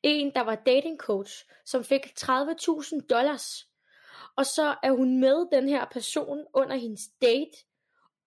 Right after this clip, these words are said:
i øresnegl. Og så får hende her, der er på date, at vide, at, øh, ej, hun snakker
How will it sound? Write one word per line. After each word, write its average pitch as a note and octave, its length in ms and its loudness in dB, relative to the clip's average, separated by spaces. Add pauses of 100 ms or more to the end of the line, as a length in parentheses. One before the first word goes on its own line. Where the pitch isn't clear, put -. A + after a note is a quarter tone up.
(100)
i C4+ 240 0
øresnegl. C#4+ 760 0 (320)
Og C4+ 100 -4
så D#4+ 120 -2
får D#4+ 120 -2
hende D#4 220 0
her, D#4+ 140 -2
der - 80 -6
er - 100 -6
på A#3 80 -6
date, C4+ 300 2
at A#3 100 -2
vide, C#4 240 0
at, - 180 -8
øh, G#3 200 -4 (420)
ej, A#3+ 120 -8
hun A#3+ 200 -10
snakker B3 460 -10